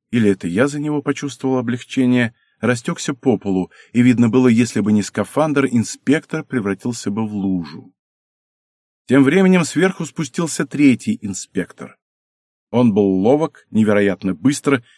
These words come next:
по-насекомому худ, на поясе, который можно было бы обхватить пальцами, висел широкий, разукрашенный в кожаных ножнах меч. Лицо этого существа было узкое, будто сдавленное прессом,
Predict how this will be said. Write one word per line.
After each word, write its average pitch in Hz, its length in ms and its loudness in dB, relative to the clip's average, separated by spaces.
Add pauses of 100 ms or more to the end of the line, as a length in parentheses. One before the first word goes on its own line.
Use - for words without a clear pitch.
(140)
по-насекомому 147 720 2
худ, - 480 -10 (320)
на 123 160 2
поясе, 147 420 0
который 113 280 -2
можно 113 300 2
было 113 200 0
бы 117 120 2
обхватить - 580 -4
пальцами, 151 540 0 (260)
висел 120 320 2
широкий, 139 600 0
разукрашенный 135 800 -2 (200)
в - 180 -20
кожаных 143 480 2
ножнах 127 480 2
меч. 110 600 2 (880)
Лицо 104 480 -2
этого 110 320 -2
существа - 480 -6
было 101 360 -2
узкое, 143 560 0 (220)
будто 139 300 0
сдавленное 107 640 2
прессом, 139 640 -2